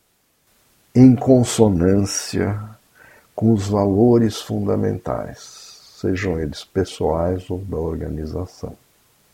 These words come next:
Ou seja, aquilo que eu já disse aqui,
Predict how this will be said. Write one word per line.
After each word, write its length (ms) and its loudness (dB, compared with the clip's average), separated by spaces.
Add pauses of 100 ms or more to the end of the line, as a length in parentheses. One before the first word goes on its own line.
(640)
Ou 160 2
seja, 800 0 (100)
aquilo 400 -6
que 120 -4
eu 80 0
já 160 -2
disse 360 -6
aqui, 400 -10